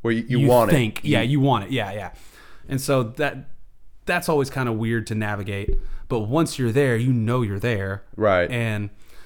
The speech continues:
Speaker 2: I mean, it's different. So there's, there's, it, it's ki-, it's wavy, the way that I, is what I would describe it. Um,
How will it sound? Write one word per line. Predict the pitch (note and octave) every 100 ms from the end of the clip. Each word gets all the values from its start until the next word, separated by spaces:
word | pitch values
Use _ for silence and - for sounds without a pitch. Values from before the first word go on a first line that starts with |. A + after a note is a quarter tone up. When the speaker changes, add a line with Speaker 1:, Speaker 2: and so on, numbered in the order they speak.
| - - - - - -
Speaker 2:
I | - - -
mean, | F3
it's | F3 F#3+
different. | G3+ A#2+ A#2
So | D3+ C#3
there's, | C3+ C3+ C3+
there's, | - D3+ C3 - - - -
it, | F3
it's | D#3+ - D3+ -
ki-, | - E3+
it's | C3+ A#2
wavy, | C3+ D3 A2+ F#2+ - - - -
the | A#2+
way | A#2 B2
that | A2+
I, | A#2 -
is | A2+ G#2
what | A2 G2+ -
I | G#2
would | G2+
describe | F#2+ - F#2 D#2+
it. | - - - - - - - - - -
Um, | C3 A#2 A2 G2 F#2+